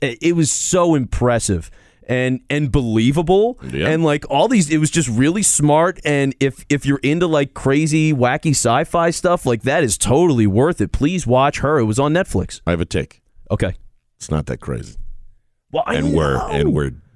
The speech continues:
Speaker 2: on the precipice of that being a real thing.
Speaker 1: That's part of why it's so crazy, 'cause it's,
Speaker 2: Look
Speaker 1: I
Speaker 2: at
Speaker 1: feel
Speaker 2: all
Speaker 1: like
Speaker 2: the
Speaker 1: it's
Speaker 2: sex
Speaker 1: so
Speaker 2: robots,
Speaker 1: accurate.
Speaker 2: sex robots, and then Siri, and then every, I'm like,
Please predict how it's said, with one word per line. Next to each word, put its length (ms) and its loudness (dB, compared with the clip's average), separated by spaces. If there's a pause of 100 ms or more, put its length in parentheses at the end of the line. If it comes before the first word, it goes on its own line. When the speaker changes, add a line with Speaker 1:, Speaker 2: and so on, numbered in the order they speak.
(220)
Speaker 2:
on 160 -2
the 80 -6
precipice 800 -6
of 120 -10
that 200 -8
being 220 -6
a 40 -6
real 200 -6
thing. 240 -12
Speaker 1:
That's 180 -2
part 220 2
of 40 2
why 180 2
it's 100 -4
so 160 0
crazy, 360 2
'cause 100 -4
it's, 200 -2
Speaker 2:
Look 80 -2
Speaker 1:
I 40 0
Speaker 2:
at 40 -2
Speaker 1:
feel 120 2
Speaker 2:
all 40 4
Speaker 1:
like 120 2
Speaker 2:
the 60 2
Speaker 1:
it's 60 2
Speaker 2:
sex 80 -2
Speaker 1:
so 140 2
Speaker 2:
robots, 300 2
Speaker 1:
accurate. 280 0
Speaker 2:
sex 300 -2
robots, 460 2
and 180 0
then 100 0
Siri, 500 2
and 140 0
then 80 2
every, 220 0
I'm 100 0
like, 200 0